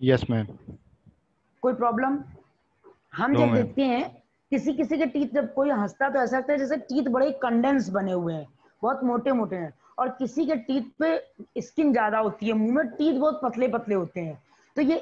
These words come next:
Speaker 2: इनेमल, calcium और डेंटाइन के डिपोजिशन की वजह से है। जैसे किसी के, किसी के टीथ ऐसे लगता है जैसे लेयर सी चढ़ी हुई है टीथ के ऊपर एक। और जो लोग पान वगैरह खाते हैं, जो दिन भर गुटखा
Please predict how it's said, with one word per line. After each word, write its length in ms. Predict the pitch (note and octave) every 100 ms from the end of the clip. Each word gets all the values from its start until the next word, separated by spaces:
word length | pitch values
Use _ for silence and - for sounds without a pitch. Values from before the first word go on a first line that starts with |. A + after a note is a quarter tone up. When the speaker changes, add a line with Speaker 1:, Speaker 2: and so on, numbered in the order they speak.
| -
Speaker 2:
इनेमल, 460 | B3+ A#3+ B3 C#4 D4+ -
calcium 600 | A#3 A3 - B3+ D4+ F4 - _ -
और 140 | A#3+ G3+
डेंटाइन 460 | A3+ A3+ A#3 A#3+ A3+
के 100 | A3+
डिपोजिशन 760 | F#3 A#3 C#4+ A3+ A#3+ C#4+ D4
की 80 | C4
वजह 240 | A3 G3+
से 180 | F3+ F#3+
है। 180 | D#3+ D3 _ _ _ _ _ _ _
जैसे 220 | G3+ G#3
किसी 260 | A#3+ G#3 A#3+
के, 80 | C4+
किसी 300 | B3 C4+ C4
के 100 | C4
टीथ 240 | C4 B3+
ऐसे 240 | C4+ A#3+ C4
लगता 200 | A#3+ C4
है 60 |
जैसे 180 | C4 C4
लेयर 380 | C4+ A#3 B3 C4+
सी 120 | C4+ A#3
चढ़ी 240 | A#3 G#3+
हुई 140 | G#3+
है 60 | G#3
टीथ 200 | G#3 G3+ -
के 60 | G#3+
ऊपर 240 | G3+ C4
एक। 180 | D#4+ - _ _ _ _ -
और 180 | A#3+ G3
जो 120 | A3+
लोग 140 | C4+ C#4+ -
पान 240 | A#3 B3 A#3+
वगैरह 220 | A#3 A#3+
खाते 360 | A#3 F#3+ F#3+
हैं, 200 | A3+ A#3+ A3
जो 260 | A3 G#3+ - _ G3+
दिन 360 | G3+ D#3+ A3 G3
भर 220 | A#3+ A#3
गुटखा 380 | G3 G#3 -